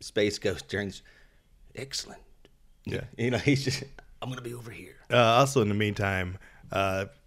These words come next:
Speaker 2: there's a, there's a through line where there's a, a, a space crab that is killing people and giving people their weekly beatdowns. So that just seems random. And <laughs>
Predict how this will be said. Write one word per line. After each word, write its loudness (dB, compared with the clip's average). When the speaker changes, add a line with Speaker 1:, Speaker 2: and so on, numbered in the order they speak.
Speaker 2:
there's 0
a, -2
there's -2
a 0
through 4
line 4
where 0
there's 2
a, 0
a, -2
a -4
space 0
crab 2
that -2
is -6
killing 0
people -6
and -6
giving 0
people 0
their 2
weekly 0
beatdowns. -6
So -6
that 4
just -4
seems -2
random. -4
And -4
<laughs> -6